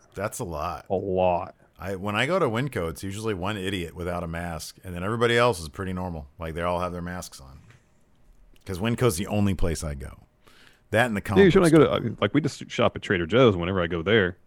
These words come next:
Speaker 1: Yeah.
Speaker 2: Like, everybody's got a mask on.
Speaker 1: Yeah, yeah.
Speaker 2: Everybody's wearing it correctly. Usually, might be one or two
Speaker 1: Yeah,
Speaker 2: people
Speaker 1: and that's
Speaker 2: that have
Speaker 1: al-,
Speaker 2: it
Speaker 1: that's
Speaker 2: over
Speaker 1: also kind of another thing, dude, is, like,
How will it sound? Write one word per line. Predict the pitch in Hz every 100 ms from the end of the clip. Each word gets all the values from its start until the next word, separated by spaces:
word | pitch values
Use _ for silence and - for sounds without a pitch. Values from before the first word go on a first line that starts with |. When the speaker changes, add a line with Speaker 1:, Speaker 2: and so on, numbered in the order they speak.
| -
Speaker 1:
Yeah. | 78 92
Speaker 2:
Like, | 82
everybody's | 120 90 78
got | 82
a |
mask | 80 - -
on. | 107
Speaker 1:
Yeah, | 120 80 65
yeah. | 82 76
Speaker 2:
Everybody's | - 92 92
wearing | 92 104
it | 87
correctly. | - - - 95
Usually, | 123 92 - - -
might | 101
be | 104
one | 87 80
or |
two | - -
Speaker 1:
Yeah, | 226
Speaker 2:
people |
Speaker 1:
and | 220
that's | 240 -
Speaker 2:
that |
have | 339
Speaker 1:
al-, | 185
Speaker 2:
it |
Speaker 1:
that's | 220 -
Speaker 2:
over | 349
Speaker 1:
also | 339 269 143
kind | - 190
of | 107
another | 101 165
thing, | 78 80
dude, | 76 82 95
is, | 90
like, | 90 85 78 -